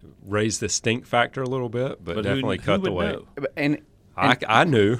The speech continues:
Speaker 1: <laughs>
Speaker 3: Well, so he, he's, he's made statements like that a lot, like, "Ah, nobody will know." And I, I typically have your, your mindset as well. But when we went to, when we went to Long's Peak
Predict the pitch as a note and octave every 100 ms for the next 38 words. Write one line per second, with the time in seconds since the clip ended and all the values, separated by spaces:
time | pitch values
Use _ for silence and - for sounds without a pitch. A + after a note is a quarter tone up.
0 | - - - D3 E3+ D#3+ B3 - - -
1 | _ _ - D3 C#3 - B2+ - A3 -
2 | D#3+ A3 G3+ - F3 G#3 F#3 F#3+ F3 -
3 | D3+ A#2 B2+ A#2+ A2+ B2 G#2+ A2+ A#2 -
4 | G2+ G2 A#2 B2 A#2+ B2 B2+ B2 A2+ A2
5 | B2 A#2+ G#2 G#2+ A#2+ C#3 - C3 D#3+ -
6 | F#3+ F3+ - C#3+ C3 C3 B2 A#2 A2 A#2+
7 | C#3+ C3+ A#2+ - _ _ - B2+ B2 A#2
8 | A2 A#2+ G#2+ B2 A#2+ G#2 A2+ A2 A#2 B2+
9 | F3 F3 D3+ D3 D3+ D3 C#3+ C3 B2 _
10 | _ _ _ _ - C3+ D3 A#2+ B2 C#3
11 | C3 - G3+ G3